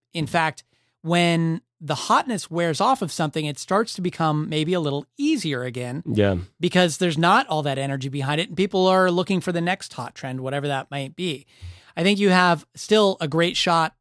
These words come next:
Speaker 1: at launching a podcast today and getting traction and it becoming an important tool in the toolbox, just like blogging
Speaker 2: Yeah,
Speaker 1: is,
Speaker 2: yeah.
Speaker 1: just like social media is. Um, but realize that you're just not gonna hear as many people talking about it.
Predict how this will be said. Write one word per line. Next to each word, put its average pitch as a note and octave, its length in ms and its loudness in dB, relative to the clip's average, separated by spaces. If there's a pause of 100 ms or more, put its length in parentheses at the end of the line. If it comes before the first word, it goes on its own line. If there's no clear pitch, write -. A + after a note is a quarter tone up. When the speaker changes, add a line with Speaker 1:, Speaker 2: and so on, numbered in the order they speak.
(100)
Speaker 1:
at D3+ 360 0
launching D#3+ 360 -2
a C#3+ 60 -2
podcast D3+ 500 -2
today C#3+ 340 -2
and C#3+ 220 -2
getting C#3 220 -4
traction D3+ 440 -2
and D#3 260 -8
it F3+ 140 -6
becoming D#3+ 460 -2 (320)
an E3 80 0
important E3+ 560 -2
tool D#3 440 -2
in D3+ 100 -4
the D3 60 -4
toolbox, G#3+ 460 0
just - 240 -6
like D#3+ 160 -4
blogging D3+ 400 0
Speaker 2:
Yeah, G#2 160 4
Speaker 1:
is, E2 140 -2 (180)
Speaker 2:
yeah. F2+ 160 -2
Speaker 1:
just D3+ 220 -4
like D#3 160 -2
social D#3+ 300 -2
media D#3 380 0
is. C#3 460 -6 (460)
Um, D3 460 2 (360)
but F3 460 0 (140)
realize D#3+ 540 2
that D3+ 280 -2
you're D#3+ 220 -2
just D#3+ 160 -2
not E3+ 160 2
gonna D3+ 100 -4
hear F3+ 240 0
as D#3+ 100 0
many C#3+ 200 -2
people C#3 260 -10
talking G#3 340 0
about C3+ 220 0
it. E3+ 140 -8